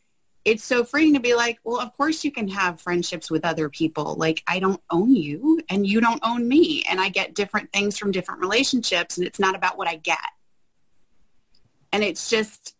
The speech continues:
like, it's ta-, I mean, she died when I was twelve, and it's taken me thirty-five years to see, like, just the wisdom that was within her that I didn't realize at the time. I just knew it was love.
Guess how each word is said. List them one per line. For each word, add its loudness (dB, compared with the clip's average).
like, 0
it's 0
ta-, 0
I 0
mean, -4
she -2
died -2
when -6
I -4
was -12
twelve, -4
and -2
it's -4
taken -2
me 2
thirty-five 0
years -4
to -2
see, 0
like, -2
just -8
the -2
wisdom 2
that 0
was -4
within 0
her 2
that 0
I 2
didn't 0
realize 2
at -10
the -6
time. 0
I 0
just -8
knew 4
it -6
was -6
love. -14